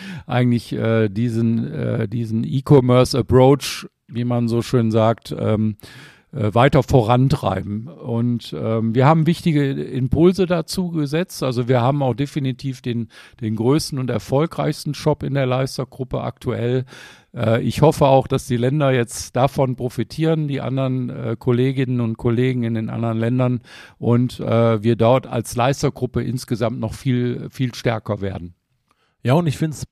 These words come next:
Speaker 2: äh, ich möchte das einmal hervorheben. Ich find's, äh, spannend, weil man könnte jetzt sagen, ähm, wenn der Shop steigt, äh, fallen vielleicht andere Partner hinten rüber. Ähm, das haben aber die Erfahrungen gezeigt und das sehen wir ganz besonders bei der Leistedach Online-Messe, wo man ja so einen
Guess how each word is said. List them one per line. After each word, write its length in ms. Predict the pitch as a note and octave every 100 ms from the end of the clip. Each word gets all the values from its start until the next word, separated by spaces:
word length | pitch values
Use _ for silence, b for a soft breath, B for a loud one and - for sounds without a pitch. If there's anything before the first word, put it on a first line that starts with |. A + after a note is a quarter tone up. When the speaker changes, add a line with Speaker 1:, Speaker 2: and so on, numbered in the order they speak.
| -
Speaker 2:
äh, 300 | C3 B2 A#2+ -
ich 160 | A#2 B2
möchte 340 | C3 D#3+ D3
das 120 | B2+
einmal 180 | C#3 B2+
hervorheben. 640 | A#2 - - G3 A2 G#2+
Ich 100 | G#2+
find's, 300 | D#3 D#3 -
äh, 140 | - G#2+
spannend, 580 | - A2 D3+ F#3+ -
weil 300 | A#2+ A#2+ B2 - B -
man 140 | A#2
könnte 240 | A#2+ D#3 D3+
jetzt 160 | A#2+
sagen, 560 | A2+ A2+ C#3+ D3 D3 C3
ähm, 480 | A#2+ B2 A#2+ A#2+ A2 G#2
wenn 120 | A#2
der 140 | A2+
Shop 320 | - D3+ -
steigt, 640 | - - A#2 C#3+ F3 - -
äh, 160 | C3
fallen 320 | - B2+ D3 D3
vielleicht 300 | A#2+ A#2+ B2+
andere 260 | D#3 D3+
Partner 400 | - C3+ C#3 C3
hinten 240 | C3 A#2+ B2
rüber. 420 | F3+ F3+ E2+ E2+ B B B B -
Ähm, 380 | G#2+ A2 A2+ A2+
das 240 | A2+ -
haben 160 | F3 E3+
aber 340 | C3+ B2+ B2
die 220 | A2 A#2
Erfahrungen 540 | A2+ - G3 A#3 C3+ A2
gezeigt 500 | G#2 - B3 C3 A2
und 60 |
das 160 | A2+ G#2
sehen 180 | F3 F#3+
wir 60 |
ganz 240 | B2+ D#3 -
besonders 380 | C#3 D#3 C3+
bei 120 | - A#2+
der 140 | A#2
Leistedach 420 | A#2 D#3 B2 A2+
Online-Messe, 720 | A#2+ G#3 C4 B2 G#2+ G#2+ G#2
wo 80 | A2
man 160 | B2 A#2+
ja 100 | A2+
so 80 |
einen 80 | A2